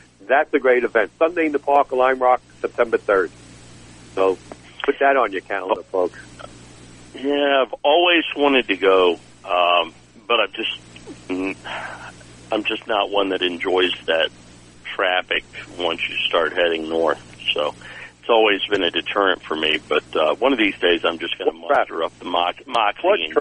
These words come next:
Speaker 1: traffic? What traffic?
Speaker 2: You know? Yeah, you,
Speaker 1: What
Speaker 2: well,
Speaker 1: traffic?
Speaker 2: you know, you, you, you, you, you, you live in Knoxville.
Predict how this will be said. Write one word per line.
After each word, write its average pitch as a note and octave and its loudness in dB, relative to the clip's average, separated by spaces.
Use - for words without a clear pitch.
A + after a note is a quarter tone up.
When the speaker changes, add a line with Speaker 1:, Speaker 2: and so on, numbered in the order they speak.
Speaker 1:
traffic? - -2
What - 0
traffic? B2 2
Speaker 2:
You E2+ -2
know? F2 2
Yeah, G3+ 6
you, E3+ -4
Speaker 1:
What E3 4
Speaker 2:
well, C3+ 6
Speaker 1:
traffic? F#3+ 0
Speaker 2:
you D#3 -4
know, D3+ -10
you, F3 2
you, - -
you, G3+ 0
you, F#3 2
you, C#3+ -14
you G3 -2
live E3+ 2
in A2 -2
Knoxville. G#2+ 0